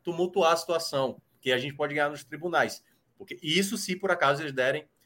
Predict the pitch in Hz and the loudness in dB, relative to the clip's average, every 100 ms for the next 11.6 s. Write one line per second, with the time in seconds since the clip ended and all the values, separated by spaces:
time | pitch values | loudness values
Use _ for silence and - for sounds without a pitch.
0 | _ - 113 117 117 120 120 131 - 139 | _ -2 0 2 0 -2 -2 -4 -2 -2
1 | 135 139 160 165 143 135 110 - - _ | -2 -6 -8 -12 -12 -8 -8 -8 -18 _
2 | - 123 170 190 202 190 170 151 - 120 | -16 -4 2 2 4 2 4 2 0 0
3 | 131 185 123 _ _ _ _ _ _ - | 2 0 -2 _ _ _ _ _ _ -20
4 | - - 135 139 147 147 135 127 110 113 | -20 -4 6 8 8 4 -2 -4 -6 0
5 | 113 113 113 117 - 143 139 139 143 135 | 2 4 2 -2 2 2 2 -2 -2 0
6 | 127 143 139 - 160 180 - _ - - | -2 -6 -10 -8 -8 -8 -12 _ -16 -6
7 | 113 113 131 120 147 147 135 127 117 117 | -4 2 2 2 -2 -2 2 2 2 -2
8 | 110 117 - - 127 - 139 175 _ _ | -4 -4 -8 -4 -4 -4 -6 -6 _ _
9 | _ 240 233 233 208 208 233 240 240 226 | _ -2 -2 -2 0 -2 -2 -6 0 2
10 | 226 - - 131 135 143 135 131 - 104 | 2 -2 -10 -4 -2 -4 -8 -8 -6 -6
11 | 98 120 156 120 - | -4 2 2 2 0